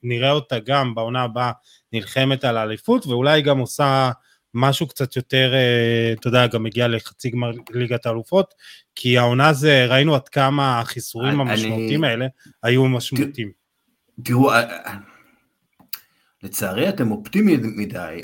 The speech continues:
Speaker 2: אני פשוט לא
Speaker 1: אה.
Speaker 2: רואה איך הם מצליחים גם להחזיר חובות, כן, הם יכניסו עכשיו יותר כסף, אבל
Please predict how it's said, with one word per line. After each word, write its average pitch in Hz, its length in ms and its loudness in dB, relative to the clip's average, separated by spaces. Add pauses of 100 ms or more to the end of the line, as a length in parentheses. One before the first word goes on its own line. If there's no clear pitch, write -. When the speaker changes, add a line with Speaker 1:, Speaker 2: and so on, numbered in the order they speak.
Speaker 2:
אני 98 220 -6
פשוט 156 320 -2
לא 131 180 4
Speaker 1:
אה. 190 100 0
Speaker 2:
רואה 151 500 0 (200)
איך 160 280 -4
הם 190 120 -2
מצליחים 127 880 -4 (300)
גם 131 280 -2
להחזיר 135 460 -4
חובות, 107 600 -6 (300)
כן, 104 320 2
הם 101 200 -4
יכניסו 143 400 -2
עכשיו 123 220 -4
יותר 120 260 -4
כסף, 120 280 -4 (500)
אבל 107 280 -2